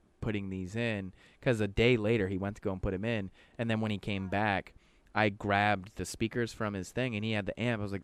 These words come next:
"Amp works great." He's like, "Dude, it fucking works great." He's like, "It already makes my setup, you know, better." He's like, "The, you know, they're not as good as what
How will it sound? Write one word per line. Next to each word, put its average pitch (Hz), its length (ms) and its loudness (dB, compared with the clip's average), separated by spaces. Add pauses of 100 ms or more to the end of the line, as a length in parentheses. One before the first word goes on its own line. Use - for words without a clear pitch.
"Amp 113 240 -4
works 110 220 -2
great." 143 80 0
He's 123 80 -2
like, 95 100 -4
"Dude, 110 160 0
it 92 100 -4
fucking 104 380 -6
works 95 260 -6
great." 110 180 -4
He's 101 100 -4
like, 95 140 -8
"It - 200 -6
already 117 240 0
makes 104 320 -4
my 98 140 -4
setup, 104 480 -2 (320)
you 120 80 -4
know, 95 100 2
better." 110 320 2
He's 101 140 0
like, 101 160 -2
"The, 110 180 4
you 135 140 -4
know, 95 100 0
they're 98 140 0
not 107 260 2
as 98 160 0
good 104 240 -2
as 92 320 -2 (440)
what 113 240 2